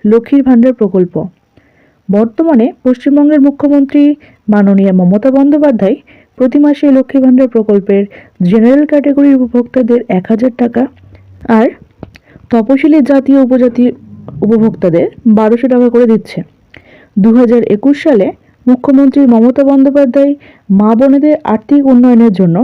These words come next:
লক্ষ্মী ভাণ্ডার প্রকল্পটি শুরু করেন। বর্তমানে লক্ষ্মীর ভাণ্ডার প্রকল্পে দুই কোটি একুশ লক্ষ মহিলারা সুবিধা পাচ্ছে।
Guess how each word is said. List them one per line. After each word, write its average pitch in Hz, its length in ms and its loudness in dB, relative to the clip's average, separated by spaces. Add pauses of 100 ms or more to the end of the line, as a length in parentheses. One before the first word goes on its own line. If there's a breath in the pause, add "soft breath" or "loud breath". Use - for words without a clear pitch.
লক্ষ্মী 247 340 0
ভাণ্ডার 262 280 2
প্রকল্পটি 254 600 0 (300 soft breath)
শুরু 247 260 0
করেন। 165 260 -2 (720 soft breath)
বর্তমানে 233 560 0 (220)
লক্ষ্মীর 254 280 -2
ভাণ্ডার 294 280 0
প্রকল্পে 277 640 -2 (380 soft breath)
দুই 247 220 2
কোটি 285 480 -2 (180)
একুশ 247 300 -2 (100)
লক্ষ 262 320 -2
মহিলারা 226 680 0
সুবিধা 233 340 -2
পাচ্ছে। 180 400 -6